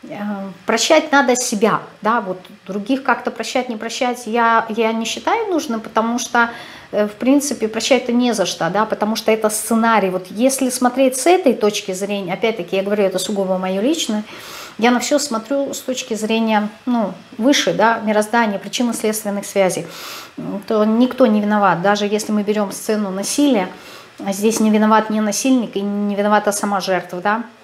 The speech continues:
это сценарий, который отрабатывают. И здесь вопрос в том, что, а, отрабат-, отработаешь ты или нет. Э, приведу, о, пример другой. В одной жизни я была, а, фанатичным мусульманином, а в последующей жизни,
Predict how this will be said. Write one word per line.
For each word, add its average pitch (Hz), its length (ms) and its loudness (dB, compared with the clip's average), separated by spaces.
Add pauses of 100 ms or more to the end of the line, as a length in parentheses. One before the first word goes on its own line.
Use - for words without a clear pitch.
это 208 200 -2
сценарий, 226 480 2
который 214 360 -4
отрабатывают. 185 680 -2 (360)
И 208 80 -2
здесь 226 280 -2
вопрос 240 360 2
в - 40 -12
том, 240 180 -2
что, 202 380 2
а, 196 300 4
отрабат-, 214 520 0
отработаешь 214 600 -2
ты 196 120 -6
или 196 280 -4
нет. 202 260 -4 (500)
Э, 196 160 4
приведу, 226 640 0
о, 208 280 4
пример 214 420 2
другой. 220 440 4
В 175 120 -2
одной 226 240 4
жизни 208 580 -2
я 202 240 4
была, 196 560 2
а, 185 340 4
фанатичным 208 580 -4
мусульманином, 285 760 4 (840)
а 202 500 4
в 190 100 -12
последующей 220 500 -2
жизни, 185 420 -4